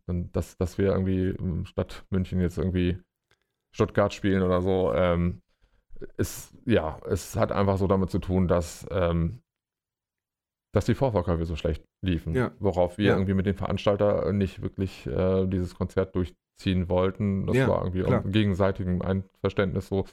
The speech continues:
Speaker 1: dass man gesagt hat, das Risiko ist einfach zu groß und wir können nicht einfach so in die Richtung planen, dass wir denken, dass,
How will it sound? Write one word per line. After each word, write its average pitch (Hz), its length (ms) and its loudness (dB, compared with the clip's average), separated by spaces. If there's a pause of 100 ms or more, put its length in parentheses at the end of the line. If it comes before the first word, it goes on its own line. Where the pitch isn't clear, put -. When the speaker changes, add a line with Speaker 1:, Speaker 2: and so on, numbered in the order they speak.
(540)
Speaker 1:
dass - 140 -2
man 95 120 4
gesagt 95 280 2
hat, 101 120 0
das 95 140 -2
Risiko 110 300 2
ist 82 80 0
einfach 87 260 0
zu 85 140 -8
groß 87 320 -4
und 90 140 -2
wir 90 100 2
können 95 200 2
nicht 90 140 0
einfach 90 220 -2
so 87 400 0
in 87 180 0
die 95 80 2
Richtung 87 300 -2
planen, 90 360 0
dass 92 280 -4
wir 95 440 2
denken, 95 400 0
dass, - 280 -4